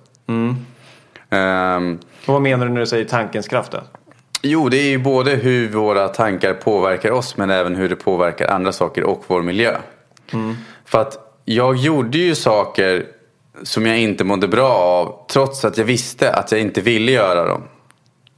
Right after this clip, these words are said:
Speaker 2: Och att jag inte borde göra dem.
Speaker 1: Har du något sånt exempel? Så att vi får lite, gör lite mänskligt, eh,
Speaker 2: Ja, men vi gör
Speaker 1: kött och
Speaker 2: som
Speaker 1: blod av
Speaker 2: exempel
Speaker 1: det här.
Speaker 2: att jag kunde sitta där på soffan.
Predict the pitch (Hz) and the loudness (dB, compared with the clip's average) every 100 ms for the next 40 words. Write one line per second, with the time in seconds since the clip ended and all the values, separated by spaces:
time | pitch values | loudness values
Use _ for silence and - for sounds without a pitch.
0 | - 113 - 98 104 98 92 104 107 120 | -2 0 2 2 2 0 0 2 2 2
1 | - - - - 143 135 127 127 117 120 | 0 -4 -12 -4 0 0 0 0 -2 0
2 | 139 127 - - 98 101 101 104 98 98 | 0 -2 -6 -8 -8 -8 -4 -4 -4 -4
3 | 101 95 - 117 113 113 113 113 135 127 | -4 -4 -4 -2 0 -2 -4 -2 0 0
4 | 113 - 127 131 131 120 113 110 147 147 | -4 -6 -2 -2 -2 -2 0 2 2 2
5 | 180 175 151 131 131 127 98 107 110 - | 2 4 2 4 4 2 2 2 0 0
6 | 147 147 139 127 127 113 98 92 - 98 | 0 2 0 2 0 0 0 0 -2 -4
7 | 87 87 85 | 0 0 0